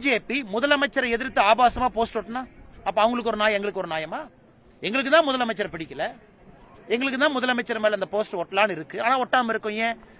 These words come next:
அந்த பதவிக்கு ஒரு மரியாதை இருக்கு என்கின்ற ஒரே காரணத்திற்காக. அப்ப ஆளுநரை எதிர்த்து திமுக கார தைரியமா ஒட்டுறா, அது தப்பு இல்லையா? அப்ப அப்புறம் நீங்க தயவு செஞ்சு இல்ல, இல்ல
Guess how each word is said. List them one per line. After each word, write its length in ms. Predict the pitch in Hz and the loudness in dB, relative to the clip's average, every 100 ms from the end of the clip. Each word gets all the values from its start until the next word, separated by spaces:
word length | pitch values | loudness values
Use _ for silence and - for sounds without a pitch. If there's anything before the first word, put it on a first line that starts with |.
| - | -6
அந்த 120 | 233 - | -4 2
பதவிக்கு 360 | 233 262 254 247 | 4 4 -2 -2
ஒரு 80 | 202 185 | 0 0
மரியாதை 300 | 233 233 208 | 4 4 4
இருக்கு 180 | 185 180 | -4 -8
என்கின்ற 240 | 180 165 151 | -8 -8 -4
ஒரே 120 | 185 160 | -4 -4
காரணத்திற்காக. 520 | 147 139 131 - 123 _ - - - - - - - - | -6 -10 -16 -16 -16 _ -20 -20 -20 -20 -20 -20 -8 -6
அப்ப 140 | 170 165 190 | 0 4 6
ஆளுநரை 360 | 269 277 277 233 220 | 6 6 0 0 0
எதிர்த்து 280 | 262 - 294 | -2 -4 -4
திமுக 400 | 240 262 262 240 226 | -2 -2 0 0 2
கார 100 | 214 175 | 0 0
தைரியமா 320 | 202 233 233 190 | -2 0 -2 -2
ஒட்டுறா, 200 | 175 202 165 | -2 -2 0
அது 100 | 196 180 | 0 -2
தப்பு 160 | 214 | -6
இல்லையா? 220 | 180 170 247 - - - - - - - - | -8 -6 -8 -10 -20 -20 -20 -20 -20 -20 -10
அப்ப 140 | 196 233 | 0 4
அப்புறம் 360 | 233 214 262 254 | 2 2 -2 -2
நீங்க 120 | 247 240 | -4 -2
தயவு 160 | 240 254 | -2 -4
செஞ்சு 140 | 269 262 | -6 -2
இல்ல, 100 | |
இல்ல 100 | 254 | 0